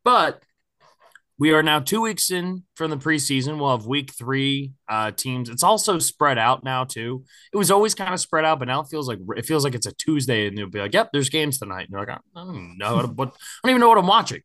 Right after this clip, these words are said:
you know? Um, the practices and stuff, you've seen them going on all around the N F L. Teams are getting ready, and we are getting so close, so close.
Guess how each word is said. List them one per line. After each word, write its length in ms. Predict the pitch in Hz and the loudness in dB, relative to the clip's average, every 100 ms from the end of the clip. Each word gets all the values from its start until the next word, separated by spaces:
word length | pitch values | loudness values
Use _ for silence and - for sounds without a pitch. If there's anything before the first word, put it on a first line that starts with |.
| _ _ _ _ | _ _ _ _
you 120 | 113 120 | -6 0
know? 240 | 120 131 _ _ _ | 0 -2 _ _ _
Um, 500 | 127 123 113 107 98 _ | 2 2 2 -2 -10 _
the 80 | - | -10
practices 680 | 131 175 165 - 143 165 151 | 0 0 0 -2 -4 -2 -4
and 100 | 151 | -4
stuff, 280 | - 156 147 | -2 -2 -2
you've 100 | 127 | -6
seen 220 | - 151 | -8 -4
them 200 | 147 143 | -4 -2
going 220 | 135 131 | 0 2
on 240 | 131 127 123 | 2 0 0
all 220 | 120 120 | -2 -4
around 240 | 120 120 120 | -4 -6 -6
the 100 | 117 | -6
N 140 | 117 | -6
F 160 | 113 123 | -4 0
L. 220 | 117 113 | 2 0
Teams 300 | - 185 175 | 0 -2 -2
are 60 | 170 | -2
getting 280 | 139 131 | -2 -4
ready, 320 | 131 120 101 95 | -2 -2 -4 -10
and 120 | 95 | -6
we 140 | 131 | -2
are 160 | 143 135 | 0 0
getting 420 | 123 117 113 110 _ _ _ _ _ _ _ _ | 0 -4 -6 -12 _ _ _ _ _ _ _ _
so 420 | - - 214 202 | -2 0 2 2
close, 580 | - 131 90 - - - _ _ _ - - | 2 -2 -4 -4 -6 -8 _ _ _ -20 -6
so 360 | - - 175 | 0 2 2
close. 460 | 170 143 127 120 - | 2 0 0 0 -4